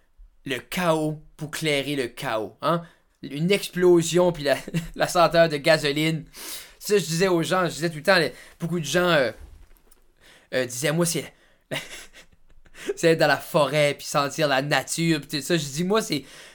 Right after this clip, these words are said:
filer, <laughs> me coucher sur le pavé, puis sentir la gasoline qui brûle. » C'est ça qui, c'est ça qui me, qui me relaxe un peu. Euh, non, à part ça, bébé Béatrice va bien, Gabriel va bien, tout le monde va bien, c'est le fun. Euh, je suis content d'offrir une meilleure qualité, c'est une belle petite interface.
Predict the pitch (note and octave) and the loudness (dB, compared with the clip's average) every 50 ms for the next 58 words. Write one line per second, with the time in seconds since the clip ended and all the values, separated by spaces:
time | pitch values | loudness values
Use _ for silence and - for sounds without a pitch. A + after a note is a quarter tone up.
0 | - _ _ - - - - G3+ G3 G3+ - E3+ - - - - D#3+ F3 E3 - | -20 _ _ -16 -10 -6 -4 -4 -4 -2 -2 -4 -4 -6 -8 -8 -8 -8 -8 -8
1 | - A3+ G#3 F3 A#3 A3 - G3+ E3+ B2+ - - E3 D#3+ D#3+ D#3+ D3+ D3 F3+ F#3+ | -6 -4 -2 0 0 0 0 -2 -6 -4 0 2 4 4 6 4 4 2 0 -2
2 | F3 - - - E3+ D#3+ D#3 D#3+ - F3+ E3 C3+ B2+ - - D3 C#3+ C#3+ C3 C#3 | -2 -6 -4 0 2 2 2 0 0 0 0 0 0 0 0 2 2 2 0 -2
3 | C3+ C#3 D3 D3+ D3+ D3 - C#3 C3 C#3 C3+ C#3+ D3 C#3+ C#3 C3 A#2+ - - - | -2 -2 -2 -4 -4 -6 -8 -10 -8 -8 -6 -6 -4 -4 -4 -4 -6 -10 -16 -18
4 | - - - - - D#3+ D3+ D#3 G3 F#3 E3+ - D3+ D3 D3 C#3 - D3 C3+ F3+ | -20 -18 -14 -10 -6 -6 -4 -2 -2 -2 -2 -2 -6 -8 -8 -8 -8 -6 -4 -4
5 | F3+ - D3 C3 B2+ B2 A#2 A#2+ A#2+ - - C3+ C3 B2 C3+ C3+ C3 C3 C3 - | -4 -4 -6 -10 -10 -10 -10 -12 -12 -10 -8 -6 -2 0 2 2 2 0 0 -2
6 | B2 A#2 A#2 - C3 B2+ B2 - - - - - - - C3 D3 D3+ D3+ D3+ D3+ | -6 -6 -4 -6 -6 -6 -6 -8 -16 -20 -20 -12 -4 0 4 4 4 4 4 2
7 | C#3+ C#3+ D3 F3+ A3 G#3 E3+ D3+ F#3 E3+ G#3 G#3 F3+ F#3 F3+ G3 G3+ F#3+ F3+ E3+ | 2 0 0 2 2 2 2 0 0 0 0 0 0 -2 0 2 2 2 2 2
8 | F#3 G3 E3 E3 D3 D3 F#3+ G#3 G#3 F#3 E3+ D3 D#3+ E3 D#3+ D3+ C#3 C#3+ F3 F#3 | -2 -4 -2 -2 -2 -2 -2 -2 -2 -2 -2 -2 -2 -2 -2 -2 -2 -4 -4 -4
9 | E3 D#3+ D3+ D3+ D3+ C#3 C3+ B2+ B2+ C#3+ F3+ F#3+ G3 F3 E3 C3+ A#2+ - - F#3+ | -4 -6 -6 -4 -4 -2 -4 -4 -2 -2 -2 -2 -2 -2 -4 -8 -8 -4 0 2
10 | G3 G#3 G3+ F#3 - - C3 C3 C3 C3 B2+ B2+ B2 - - D3+ - F3 E3+ E3+ | 2 2 0 -2 -4 -4 -2 0 0 0 0 -2 -4 -6 -8 -6 -4 -4 0 0
11 | F#3+ F#3 E3+ D#3 D3+ - E3+ E3+ D3+ C#3+ D3 D3+ D3+ D3 D3+ C3+ C3+ C3 - F#3+ | 0 0 0 -2 -6 -4 -4 -4 -4 -2 -2 -2 -4 -4 -6 -8 -8 -6 -6 -4
12 | G#3 G#3 D#3 D3+ C#3 C3 D#3 E3+ F3 E3+ E3+ - - - E3+ E3 E3 D3+ D3 - | -4 -4 -6 -8 -8 -4 -2 -2 -2 -2 -6 -10 -8 -8 -6 -6 -6 -8 -8 -6
13 | E3 F3 F#3 G3+ G#3 G#3+ G3+ - | -4 -4 -2 -2 -2 -4 -6 -8